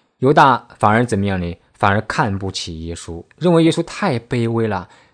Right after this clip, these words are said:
真的是太卑微了。这样的一个人，他绝对不会做弥赛亚，绝对不会登上大卫的宝座。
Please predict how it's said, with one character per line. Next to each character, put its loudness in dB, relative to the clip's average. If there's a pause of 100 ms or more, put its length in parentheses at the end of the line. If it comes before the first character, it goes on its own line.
(440)
真 2
的 6
是 0
太 -4
卑 0
微 -2
了。 -10 (640)
这 2
样 6
的 4
一 6
个 4
人， 2
他 -6
绝 0
对 2
不 -2
会 0
做 -4
弥 -4
赛 -10
亚， -12 (240)
绝 2
对 2
不 0
会 0 (100)
登 4
上 0
大 2
卫 0
的 -4
宝 -10
座。 -10